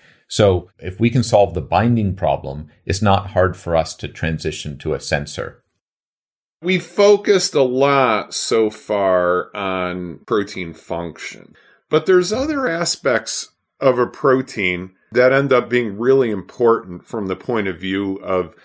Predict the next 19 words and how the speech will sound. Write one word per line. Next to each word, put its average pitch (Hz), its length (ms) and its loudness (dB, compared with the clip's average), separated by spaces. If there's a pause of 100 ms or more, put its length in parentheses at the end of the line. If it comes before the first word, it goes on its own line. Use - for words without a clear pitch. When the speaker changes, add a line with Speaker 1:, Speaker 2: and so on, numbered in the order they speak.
(260)
Speaker 2:
developing 104 720 2
a 90 60 -2
therapeutic. 92 1000 0 (600)
Can 135 360 0
you 131 140 0
design 110 1040 -2 (480)
the 123 100 2
half-life 104 720 -2
of 80 160 -10
a 78 40 -10
protein? 76 800 -8 (340)
Can 131 300 0
you 127 100 0
design 113 1040 -2 (480)
the 120 80 0
biodistribution 123 1400 0
of 82 140 -6
a 82 40 -10
protein? 78 760 -6